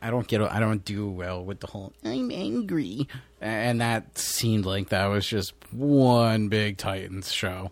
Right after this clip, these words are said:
Like, it was some cool fight scenes, but it was like, "Hmm," and then, "I'm gonna punch you," and I was like,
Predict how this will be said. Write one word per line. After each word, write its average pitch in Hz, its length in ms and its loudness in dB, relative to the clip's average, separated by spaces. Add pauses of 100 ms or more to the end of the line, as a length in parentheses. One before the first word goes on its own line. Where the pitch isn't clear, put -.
(120)
Like, 104 240 0 (440)
it 135 60 4
was 127 100 4
some 131 140 4
cool 151 220 8
fight 127 320 4
scenes, 123 320 2
but 127 80 2
it 131 100 0
was 135 140 0
like, 123 180 2 (760)
"Hmm," 233 340 4 (340)
and 143 220 6
then, 147 100 4
"I'm 214 80 -2
gonna 165 140 6
punch 185 360 2
you," 113 180 -2 (100)
and 123 120 0
I 120 100 4
was 113 160 2
like, 117 160 6